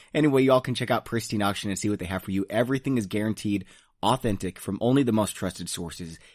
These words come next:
That's P R I S T I N E. Tags, let's get into it, man. Quarterback rankings. Almost everybody, like, ninety-five percent of people are gonna be taking Patrick Mahomes as their number one quarterback. I've got him there for now, but it's really close with me.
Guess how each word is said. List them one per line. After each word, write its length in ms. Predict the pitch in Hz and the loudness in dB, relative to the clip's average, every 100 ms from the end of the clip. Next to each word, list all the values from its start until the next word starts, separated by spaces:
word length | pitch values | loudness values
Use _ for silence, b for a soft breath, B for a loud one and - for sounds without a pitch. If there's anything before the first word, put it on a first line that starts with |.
| - | -12
That's 200 | 90 - | -12 -8
P 200 | - 139 | 0 4
R 200 | 123 120 | 4 4
I 240 | 117 113 | 0 0
S 240 | 123 139 - | 0 -2 -2
T 460 | - 147 139 139 b b b _ | -2 2 2 0 b b b _
I 220 | 98 107 117 | 2 2 0
N 340 | 110 110 117 | 0 0 0
E. 300 | 107 110 117 | 0 2 2
Tags, 420 | - 117 120 113 | 0 2 2 0
let's 160 | 110 - | -4 -2
get 180 | 117 117 | 2 4
into 300 | 127 120 123 | 4 2 0
it, 80 | 120 | 2
man. 400 | 113 117 120 113 b _ - | 2 2 0 -2 b _ -4
Quarterback 540 | 151 180 175 165 156 | 2 4 6 6 6
rankings. 520 | 131 131 120 127 123 - b b _ - | 4 4 4 2 0 -4 b b _ 4
Almost 500 | 165 220 214 202 - | 6 8 6 2 2
everybody, 520 | 151 135 107 95 87 | 4 4 2 0 -4
like, 160 | 92 107 | -6 0
ninety-five 680 | 143 139 170 180 165 151 151 | 2 2 2 0 2 2 2
percent 300 | 143 147 135 | -2 0 0
of 60 | |
people 280 | 127 117 117 | 0 0 0
are 80 | 107 | 0
gonna 140 | 110 | 0
be 80 | 98 | -2
taking 320 | 117 107 101 | -4 -2 -2
Patrick 400 | 92 113 113 110 | 0 -2 -2 -6
Mahomes 400 | 104 110 110 98 b b b | -4 0 0 -2 b b b
as 180 | 113 127 | 0 2
their 140 | 117 117 | 4 4
number 220 | 117 110 | 4 4
one 180 | 110 98 | 2 -2
quarterback. 480 | 98 98 80 76 - _ _ _ _ | -6 -8 -8 -14 -18 _ _ _ _
I've 160 | - 208 | 0 4
got 160 | 220 220 | 6 6
him 200 | 190 156 | 4 4
there 200 | 165 165 | 2 2
for 140 | 147 | 2
now, 320 | 131 127 139 | 2 4 2
but 140 | 120 107 | 2 -2
it's 120 | 98 | -4
really 440 | 98 110 135 160 | -4 0 2 2
close 360 | - 135 135 - | 0 2 2 0
with 160 | 101 | -2
me. 280 | 90 90 87 | -2 -2 -4